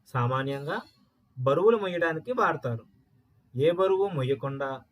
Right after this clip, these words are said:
ఊరికే కూసే గాడిదను చూసి మోసే గాడిద కూడా చెడిపోయి తాను చేసే పనిని మానేసిందని భావం. అటువంటి సందర్భంలో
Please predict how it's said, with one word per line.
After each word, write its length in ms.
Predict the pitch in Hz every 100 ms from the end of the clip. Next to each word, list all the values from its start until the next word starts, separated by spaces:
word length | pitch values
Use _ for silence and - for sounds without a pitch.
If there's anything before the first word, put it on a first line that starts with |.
| _ _ _ 139
ఊరికే 440 | 160 196 208 202
కూసే 400 | 190 151 156 180
గాడిదను 560 | 151 147 151 160 127 117 _ 123
చూసి 440 | 113 127 120 120 _ _ _ _ -
మోసే 380 | 117 139 208 208
గాడిద 260 | 208 202
కూడా 480 | 196 196 196 196 190 - _ _ -
చెడిపోయి 600 | 160 165 170 165 165 143 _ _ _
తాను 240 | 165 175 175
చేసే 360 | 165 170 196
పనిని 680 | 180 - 160 208 180 156 160 _ _ _ _ _ 123
మానేసిందని 840 | 131 151 175 165 165 160 202 - _ -
భావం. 480 | 127 123 127 117 104 _ _ _ _ _ _ _ _ _ _ _ _ _ _
అటువంటి 340 | 123 156 170 175
సందర్భంలో 760 | 170 160 160 165 165 202 302